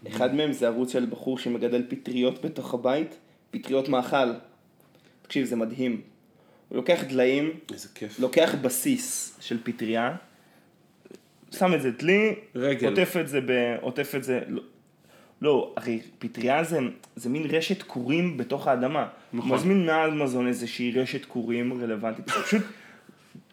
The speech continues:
Speaker 1: זה, זה נראה צ'אנק של אדמה, פשוט עם לבן, עם, עם מין
Speaker 2: בפנים.
Speaker 1: כורים, כורים לבנים בתוכו. הוא לוקח את זה, מערבב את זה עם איזושהי אדמה, אתה יודע, הוא לוקח נגיד נסורת, הוא הולך לאיזשהו יער, איפה שיש מנסרה, הוא אוסף נסורת,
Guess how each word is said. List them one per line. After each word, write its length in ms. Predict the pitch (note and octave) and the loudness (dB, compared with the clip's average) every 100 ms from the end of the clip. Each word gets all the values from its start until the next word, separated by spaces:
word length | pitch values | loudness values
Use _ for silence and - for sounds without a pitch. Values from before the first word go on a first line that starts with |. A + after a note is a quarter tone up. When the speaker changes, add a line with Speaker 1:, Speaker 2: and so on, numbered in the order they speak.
| _ | _
Speaker 1:
זה, 160 | A#2+ D3 - - - | -4 -2 -2 -10 -14
זה 120 | C3+ B2+ | -6 0
נראה 340 | C3 D#3+ A#3 A#3+ - - _ _ _ | 2 4 4 0 -12 -20 _ _ _
צ'אנק 260 | - F#3 G3+ | 2 4 4
של 180 | G#3 D#3 | 2 2
אדמה, 400 | B2 A#2 D3+ G3+ - - _ _ | 2 2 4 2 -4 -18 _ _
פשוט 400 | - - F#3+ - - - | -8 0 2 0 -10 -4
עם 180 | B2+ A2+ | -2 2
לבן, 440 | A2+ A#2+ B2+ B2 - - _ _ - | 2 4 4 2 -2 -12 _ _ -6
עם, 220 | A#2+ A2+ - | -2 -2 -2
עם 140 | B2 | 2
מין 0 | |
Speaker 2:
בפנים. 280 | A#2+ D3+ B2+ | 4 4 6
Speaker 1:
כורים, 300 | D#3+ D#3+ E3 - - | 6 6 4 0 -8
כורים 300 | - C#3 E3 | -2 2 4
לבנים 340 | C#3+ B2 C3 | 4 2 2
בתוכו. 480 | B2 B2 C#3 D3 D#3+ - - - _ | 0 0 -2 0 -2 -4 -20 -20 _
הוא 100 | A#2 | -8
לוקח 340 | A2+ D#3 E3 | 0 4 4
את 100 | F3+ | 4
זה, 180 | E3+ G3 F#3+ - - - | 4 4 2 -6 -16 -2
מערבב 420 | A#2 A#2 C3+ B2+ | 0 2 2 2
את 100 | A#2+ | 0
זה 100 | B2 | 0
עם 100 | A#2+ | 0
איזושהי 320 | A2+ - A#2+ | -2 -4 -2
אדמה, 600 | A2+ A2 A2+ A#2 A#2+ A#2 | -2 -2 0 2 4 2
אתה 140 | A2+ A#2 | 0 0
יודע, 200 | A#2 A2+ - - | -2 -2 -4 -16
הוא 120 | - A2+ | -8 -6
לוקח 280 | A2+ A#2+ | -6 -6
נגיד 220 | A#2+ A#2 A#2 | -6 -4 -4
נסורת, 680 | A#2 - - B2+ C3+ D3+ - | -4 -6 -2 0 0 -2 -6
הוא 500 | - A#2+ A2+ A2+ A2+ - | -8 -4 -2 -2 -4 -6
הולך 260 | A#2+ A#2+ | -6 -4
לאיזשהו 320 | A#2+ A2+ B2 | -6 -6 -8
יער, 320 | A2+ D#3 G3+ F3 | -2 2 2 2
איפה 200 | C3 C3 | -2 -6
שיש 240 | B2 - | -8 -6
מנסרה, 380 | A2+ A2+ A#2+ B2+ | -8 -6 -2 0
הוא 120 | C#3+ | 0
אוסף 300 | A#2+ B2 - | -4 -8 -10
נסורת, 560 | A#2 - D#3 G3 B3 | -14 -2 0 2 0